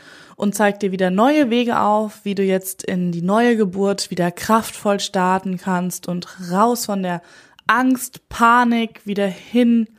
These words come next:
zur Vorfreude kommst. Heute habe ich das Thema mitgebracht, was du beachten solltest in der Folgeschwangerschaft. So die,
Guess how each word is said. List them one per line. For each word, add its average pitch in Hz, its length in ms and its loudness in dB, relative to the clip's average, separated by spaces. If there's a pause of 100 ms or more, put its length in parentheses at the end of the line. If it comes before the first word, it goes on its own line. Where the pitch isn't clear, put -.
(200)
zur - 220 -6
Vorfreude 170 720 -6
kommst. - 580 -16 (1040)
Heute 302 580 4
habe 269 140 0
ich 240 80 -4
das 233 220 -2
Thema 233 260 0
mitgebracht, 220 880 -4 (300)
was 233 400 -4
du 240 380 0
beachten 233 920 -4 (480)
solltest 220 800 0 (880)
in 247 320 2
der 233 180 0
Folgeschwangerschaft. 165 1120 -2
So 190 140 -4
die, 196 420 -2